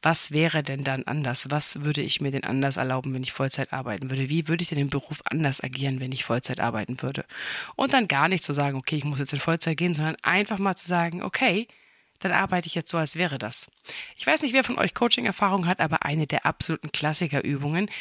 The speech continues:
ist, ähm, so eine Art, äh, Wunschfee-Vorstellung. Wenn du irgendein Thema hast, irgendeine Riesenbelastung, zu sagen, okay, schließ mal die Augen,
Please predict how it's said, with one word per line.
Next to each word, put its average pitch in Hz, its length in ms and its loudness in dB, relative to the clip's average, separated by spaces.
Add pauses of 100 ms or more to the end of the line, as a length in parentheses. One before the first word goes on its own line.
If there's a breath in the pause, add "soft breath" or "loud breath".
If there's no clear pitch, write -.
(220 loud breath)
ist, - 480 6
ähm, 151 400 4 (100)
so 165 120 2
eine 151 140 6
Art, 143 200 2
äh, 139 300 -2
Wunschfee-Vorstellung. 139 1120 0
Wenn 151 100 4
du 165 80 -2
irgendein 185 300 2
Thema 170 340 4
hast, 135 160 0
irgendeine 156 400 0
Riesenbelastung, 143 640 -2
zu 131 120 -6
sagen, 139 340 0
okay, 151 300 -2 (280 loud breath)
schließ - 280 2
mal 147 100 0
die 135 120 4
Augen, 165 220 4